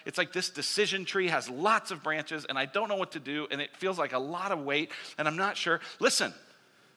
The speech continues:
do you believe that Jesus could multiply the wisdom that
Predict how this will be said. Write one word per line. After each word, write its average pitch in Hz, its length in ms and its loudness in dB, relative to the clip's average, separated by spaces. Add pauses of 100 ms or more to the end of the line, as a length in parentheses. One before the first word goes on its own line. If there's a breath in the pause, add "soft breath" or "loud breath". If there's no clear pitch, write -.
(760 soft breath)
do 185 80 0
you 262 220 8
believe 233 560 6
that - 160 4
Jesus 220 420 6
could 196 240 4
multiply 240 840 8
the 214 120 2
wisdom 214 600 4
that 202 180 6